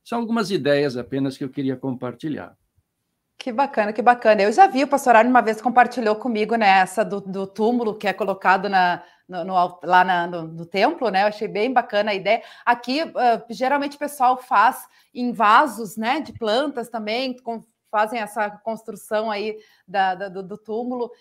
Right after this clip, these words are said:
Speaker 2: com as crianças também na escola dominical, os ramos, achei muito bacana aí como o pastor Arno compartilhou. Aqui, geralmente, s-, são usados ramos, que eu saiba, não sei se alguma congregação utiliza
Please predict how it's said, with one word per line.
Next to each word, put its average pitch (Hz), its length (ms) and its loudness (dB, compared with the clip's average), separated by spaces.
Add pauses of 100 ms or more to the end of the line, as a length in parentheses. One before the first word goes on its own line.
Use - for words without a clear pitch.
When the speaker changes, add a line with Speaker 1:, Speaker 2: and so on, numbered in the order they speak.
(200)
Speaker 2:
com 262 100 -2
as 247 160 2
crianças 254 560 -2
também 220 240 -8
na 220 80 -4
escola 220 260 -4
dominical, 214 580 0
os 233 160 -10
ramos, 254 320 -4
achei 240 180 -10
muito 254 300 -6
bacana 233 480 -4 (260)
aí 214 240 -2
como 220 200 -8
o - 20 -18
pastor 220 340 -4
Arno 208 220 2
compartilhou. 220 500 -2
Aqui, 233 160 -8
geralmente, 247 480 -4
s-, 226 280 -8
são 220 160 -10
usados 220 380 -2
ramos, 247 380 -2
que - 80 -10
eu 233 80 -6
saiba, 233 400 -2
não 202 80 -10
sei 196 160 -12
se 202 80 -10
alguma 202 220 -12
congregação 190 500 -12
utiliza 190 480 -12